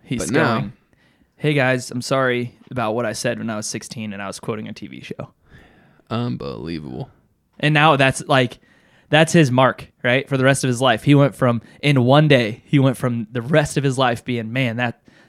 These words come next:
Speaker 1: that's that kid,"
Speaker 2: Yeah.
Speaker 1: to potentially, if no one paid attention to the beginning of the story, he's gonna be that kid who said the racist stuff on Twitter.
Speaker 2: You know, the flip side of that is I hate the fact that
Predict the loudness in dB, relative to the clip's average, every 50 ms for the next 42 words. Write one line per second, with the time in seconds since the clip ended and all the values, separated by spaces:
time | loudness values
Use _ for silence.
0 | _ -2 0 0 0 0 -4 -4 -4 -4 -4 -4 -4 -4 -4 -6 -14 _ _ _
1 | _ _ _ _ _ _ -8 -4 -2 -2 -2 -4 -8 _ _ _ _ _ _ _
2 | _ _ _ _ _ _ _ _ _ _ _ -10 -8 0 2 2 2 2 2 -2
3 | -2 -2 -2 -4 -4 -4 -4 -4 -4 -4 -4 -4 -4 -4 -8 -8 -8 -8 -10 -10
4 | -8 -8 -10 -10 -10 -10 -12 -12 -16 -16 -16 -14 -12 -12 -12 -10 -12 -12 -12 -10
5 | -12 -12 -12 -12 -12 -12 -12 -14 _ _ _ _ _ _ _ _ -10 -10 -10 -10
6 | -14 -14 -14 -14 -14 -14 -14 -12 -14 -14 -14 -14 -16 -12 -12 -12 -12 -12 -16 -18
7 | -16 -16 -16 -14 -4 0 2 2 2 2 0 0 2 2 2 2 0 -4 -4 -2
8 | 0 0 0 0 0 0 0 2 2 0 0 -2 0 2 4 4 2 2 -2 -4
9 | 0 0 0 0 0 -2 -2 -2 0 0 0 0 -2 -4 -6 -14